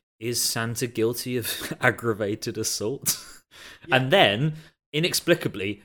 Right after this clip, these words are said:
Speaker 1: the child turns up
Speaker 2: In
Speaker 1: into
Speaker 2: full
Speaker 1: the,
Speaker 2: karate
Speaker 1: in
Speaker 2: gear.
Speaker 1: full karate gear into the lecture theatre and answers her question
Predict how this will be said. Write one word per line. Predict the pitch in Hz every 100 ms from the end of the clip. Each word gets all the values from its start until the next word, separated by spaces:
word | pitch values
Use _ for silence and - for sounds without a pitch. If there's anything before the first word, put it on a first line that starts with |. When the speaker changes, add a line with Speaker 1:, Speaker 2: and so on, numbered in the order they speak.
| -
Speaker 1:
the |
child | 120 - 165 147 139
turns | 107 101 92
up | 87 101 -
Speaker 2:
In | 131
Speaker 1:
into | 127 -
Speaker 2:
full | 202 120
Speaker 1:
the, |
Speaker 2:
karate | - 180 165 151
Speaker 1:
in | 135
Speaker 2:
gear. | 185
Speaker 1:
full | 185
karate | - 156 123 120
gear | 107 101
into | 117 123 120
the | 117
lecture | 117 - 113
theatre | 113 98 -
and | 101
answers | 101 104 98 98
her | 95
question | 101 90 - 101 87